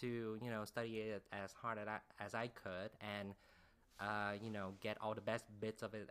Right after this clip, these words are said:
as I could, and then try to introduce my household into something that so that it stops being a kryptonite to them, you know, so that they can actually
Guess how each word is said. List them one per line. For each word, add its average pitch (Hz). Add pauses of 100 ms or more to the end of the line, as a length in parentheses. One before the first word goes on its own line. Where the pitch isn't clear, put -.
as 98
I 110
could, 95
and 101
then 104
try 110 (220)
to 104 (400)
introduce 104 (160)
my 95 (300)
household 92 (140)
into 101 (520)
something 110
that 101 (480)
so 131
that 135
it 127
stops 147
being 123
a 113
kryptonite 98
to 104
them, 92
you 95
know, 101
so 110
that 104
they 107
can 107
actually 110